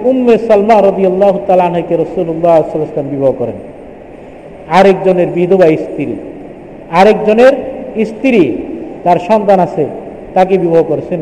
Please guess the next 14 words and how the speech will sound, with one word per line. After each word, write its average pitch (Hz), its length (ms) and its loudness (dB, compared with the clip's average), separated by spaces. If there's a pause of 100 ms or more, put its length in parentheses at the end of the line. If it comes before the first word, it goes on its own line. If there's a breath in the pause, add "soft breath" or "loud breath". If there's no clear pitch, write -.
(100)
বিধবা, 151 440 0
বলছে 147 360 -4 (440)
ইসমাতুন 208 680 2
লিল 170 180 0
আরামিল, 143 580 0 (1300)
কারণ 214 380 6
তার 208 140 6 (140)
সন্তানের 196 460 0
দায়িত্ব 190 380 2
নেওয়ার 180 260 2
মতো 170 280 -2
কেউ 160 160 2
নাই। 143 120 -4 (2000)
হ্যাঁ? 190 120 -12